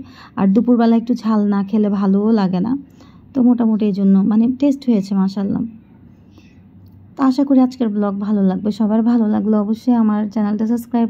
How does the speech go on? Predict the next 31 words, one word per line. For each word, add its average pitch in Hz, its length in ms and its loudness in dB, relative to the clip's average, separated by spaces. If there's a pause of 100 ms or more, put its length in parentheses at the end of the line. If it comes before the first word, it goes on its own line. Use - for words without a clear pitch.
করে 220 220 -2
দিবেন, 220 260 2 (480)
পাশে 240 240 -2
থাকা 233 240 0
bell 196 220 0
আইকনটি 214 380 -2
click 226 280 -2
করে 190 220 -2
দিবেন। 190 220 -2
আর 220 100 0
যারা 196 260 -2
already 190 320 -2
subscribe 247 500 -2
করে 233 180 0
আমার 208 220 -2
পাশে 208 260 -6
আছেন 214 280 0
তাদেরকে 202 380 -2
অসংখ্য 226 340 0
ধন্যবাদ। 233 420 2 (880)
আর 170 240 -2 (540)
আমার 185 260 -4
Facebook 233 380 -2
page 247 180 0
থেকে 262 200 2
যদি 262 200 0
কেউ 262 160 2
ভিডিওটা 233 360 0
দেখে 196 240 -4
থাকেন 226 320 0
please 277 220 -2